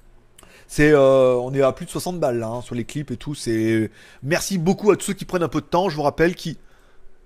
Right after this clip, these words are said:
<laughs> Ah ouais, ouais, c'est ça, ouais. Ouais, on est d'accord. Ouais, là, on est, là, on est sur de l'amour propre, Jean, <laughs> Laurent. C'est là, on est juste pour dire bon, cinquante. Cinquante-deux.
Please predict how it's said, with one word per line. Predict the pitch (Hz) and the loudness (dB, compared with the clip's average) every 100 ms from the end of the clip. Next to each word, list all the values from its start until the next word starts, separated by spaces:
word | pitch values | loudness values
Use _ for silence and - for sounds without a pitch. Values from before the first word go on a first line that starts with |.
| - - | -8 -4
<laughs> | - - 269 - - | -4 -4 -12 -12 0
Ah | 135 160 | 6 8
ouais, | 180 120 - - - | 8 6 -2 -18 0
ouais, | 180 196 | 4 4
c'est | 262 | 4
ça, | - 220 | 2 2
ouais. | 151 113 - - | 2 0 -8 0
Ouais, | 180 | 2
on | 214 | 4
est | |
d'accord. | 233 240 208 143 | 2 4 4 6
Ouais, | 170 | 8
là, | 208 | 8
on | 165 | 6
est, | 139 - - | 0 -6 4
là, | 175 | 4
on | 196 | 6
est | |
sur | 185 | 4
de | 165 | 4
l'amour | 175 202 | 2 0
propre, | - 170 127 | 2 0 2
Jean, | 143 139 | -2 0
<laughs> | |
Laurent. | 165 143 127 113 - - | 4 6 4 0 -8 -12
C'est | - | 0
là, | 135 185 | 4 4
on | 156 | 4
est | 151 175 | 4 4
juste | 131 156 202 | 4 0 -4
pour | - | -2
dire | 147 147 | 0 2
bon, | 139 | 2
cinquante. | 120 147 143 170 220 - - - _ | 0 -4 0 0 -2 -8 -20 -20 _
Cinquante-deux. | - 196 196 190 190 | -4 -2 -2 2 0